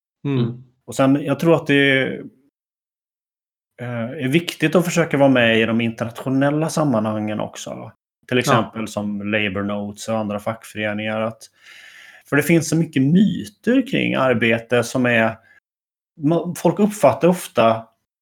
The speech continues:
Speaker 3: de förhållandena som råder på sin arbetsplats som lokala. Och att det finns till exempel myter om att det går inte att strejka inom vården, till exempel, liksom. Och sen
Speaker 1: Ja.
Speaker 3: är, så är det så här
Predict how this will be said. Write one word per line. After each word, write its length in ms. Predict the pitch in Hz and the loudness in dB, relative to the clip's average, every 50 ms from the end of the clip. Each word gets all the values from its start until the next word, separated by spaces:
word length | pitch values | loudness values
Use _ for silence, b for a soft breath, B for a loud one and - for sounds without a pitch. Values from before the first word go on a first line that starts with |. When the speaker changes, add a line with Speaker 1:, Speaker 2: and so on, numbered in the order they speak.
| _ _ - 127 | _ _ -10 -6
Speaker 3:
de 220 | 139 135 117 104 | -2 -2 -2 -2
förhållandena 920 | 104 - 135 123 139 151 135 113 104 104 101 113 127 135 147 156 160 165 | -2 -2 -2 -2 0 0 0 0 -2 -4 -4 -2 0 2 2 2 0 -2
som 160 | 156 - 180 165 | 0 0 2 2
råder 340 | 151 120 110 110 101 104 | 4 4 2 2 0 -2
på 120 | 98 104 107 | -4 -6 -8
sin 180 | - - 117 | -6 -2 -2
arbetsplats 640 | 123 123 110 - 117 117 - - - 113 110 - - | 0 0 0 -2 -4 -8 -8 -4 -4 -4 -4 -4 -6
som 160 | - 113 107 | -6 -4 -4
lokala. 880 | 117 127 - - - 165 - 60 - - - 127 147 165 175 175 - B B B B B B B B B B B B _ _ _ - | -4 -4 -4 2 4 4 6 6 4 4 2 2 2 2 0 0 -2 B B B B B B B B B B B B _ _ _ -10
Och 200 | 139 135 143 143 | -2 2 4 4
att 200 | 139 - - _ | 2 2 -2 _
det 100 | - 127 | -4 -4
finns 360 | 120 - 131 120 - - - | 0 0 -2 -2 -2 -6 -6
till 80 | - 123 | -4 -4
exempel 340 | 123 - - 120 98 110 110 | -4 -2 -4 -4 -4 -2 -2
myter 320 | 113 120 117 113 117 - 110 | 0 0 0 -2 0 -2 -2
om 140 | 110 104 | 0 0
att 260 | 107 104 104 - _ - - 98 98 95 | 0 -2 -2 -4 _ -12 -10 -8 -6 -6
det 80 | 107 | -6
går 360 | 104 120 117 107 107 110 110 | -4 -2 -2 0 0 0 0
inte 240 | 113 110 110 110 104 | 0 -2 -4 -6 -10
att 60 | 101 | -14
strejka 720 | - - - - 101 110 113 110 101 98 95 - - - 107 | -14 -14 -16 -8 -6 -4 -2 -2 -4 -6 -8 -14 -14 -14 -12
inom 240 | 104 107 113 120 113 | -8 -8 -6 -6 -6
vården, 640 | - 95 92 87 170 - 87 92 92 - 104 104 98 | -8 -10 -14 -14 -16 -18 -16 -16 -14 -12 -14 -14 -12
till 120 | - 113 | -8 -8
exempel, 480 | 113 - - 120 - - _ _ _ - _ | -8 -8 -8 -14 -16 -16 _ _ _ -20 _
liksom. 320 | - - - 117 117 113 | -20 -16 -14 -12 -10 -10
Och 100 | 113 - | -4 -2
sen 180 | 139 127 117 110 | 0 0 0 -2
Speaker 1:
Ja. 60 | 110 | -4
Speaker 3:
är, 40 | 110 | -6
så 140 | 113 - 123 | -4 -2 0
är 120 | 110 110 | 0 0
det 120 | 107 107 101 | 0 -2 -4
så 120 | - 113 | -4 -6
här 100 | 107 - | -6 -6